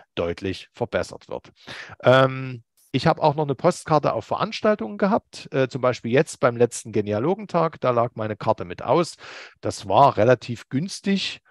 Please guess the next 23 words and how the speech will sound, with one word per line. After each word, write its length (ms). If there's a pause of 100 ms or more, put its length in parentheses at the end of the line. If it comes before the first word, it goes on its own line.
(220)
Ähm, 720
kann 200
ich 120
ruhig 160
sagen, 320
ich 160
habe 300
für 120
diese 280
Auslage 440
fünfzehn 480
Euro 280
bezahlt 440
und 140
für 140
dieses 240
Kartendrucken, 800
äh, 80
habe 300
ich 100
fünfunddreißig 680
Euro 200
bezahlt. 460